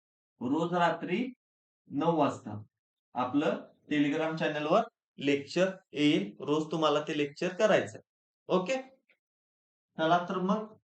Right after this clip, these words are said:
इथून पुढं सुरू करूया आता आपल्या अभ्यासात. मित्रांनो, कसं असतं माहित आहे? आपण ना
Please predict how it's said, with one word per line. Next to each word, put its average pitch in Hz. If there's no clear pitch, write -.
इथून 160
पुढं 190
सुरू 165
करूया 165
आता 147
आपल्या 147
अभ्यासात. 147
मित्रांनो, 214
कसं 196
असतं 214
माहित -
आहे? -
आपण 196
ना 156